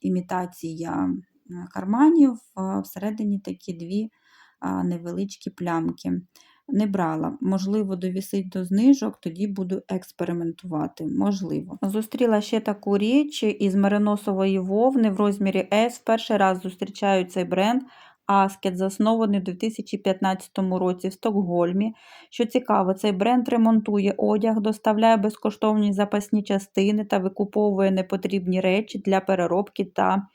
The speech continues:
перепродажу. Мета бренду — звільнити повсякденне життя від безладу та зайвого, пропонуючи лише цілеспрямовані речі, які приносять задоволення.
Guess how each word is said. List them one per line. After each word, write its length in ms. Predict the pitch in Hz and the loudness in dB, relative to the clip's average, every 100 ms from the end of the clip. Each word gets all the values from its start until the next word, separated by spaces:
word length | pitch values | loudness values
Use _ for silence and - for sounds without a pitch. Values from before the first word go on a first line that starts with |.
| - - _ | -20 -20 _
перепродажу. 880 | - 202 208 208 202 175 175 180 180 - _ _ | 0 2 2 4 2 2 -2 -2 -4 -6 _ _
Мета 360 | 196 202 233 262 | 0 4 4 4
бренду — 460 | 208 202 196 190 | 4 4 4 2
звільнити 520 | 185 196 202 202 196 | 0 0 2 0 0
повсякденне 840 | 190 185 180 190 175 185 185 175 175 | -4 -4 -2 -2 0 2 2 2 0
життя 560 | 170 180 - 214 233 | -2 -4 0 4 4
від 240 | 233 185 175 | 2 -2 0
безладу 580 | 185 185 180 196 190 202 | 2 4 4 2 0 0
та 180 | 196 | 2
зайвого, 540 | 190 175 170 165 185 202 | 2 4 4 2 -2 -2
пропонуючи 720 | - 208 202 202 202 190 - | -4 -4 0 2 2 0 0
лише 400 | 196 196 - 196 - - _ _ | -2 0 -2 -4 -4 -20 _ _
цілеспрямовані 1000 | 240 240 240 - 220 202 185 180 175 180 | 2 2 2 4 4 6 4 2 2 4
речі, 340 | 185 220 - | 4 2 0
які 180 | 208 - | -4 -6
приносять 580 | - 180 165 196 208 175 | -4 -2 0 0 -2 0
задоволення. 840 | 185 180 170 175 170 165 180 180 | 0 0 0 0 0 0 -2 -2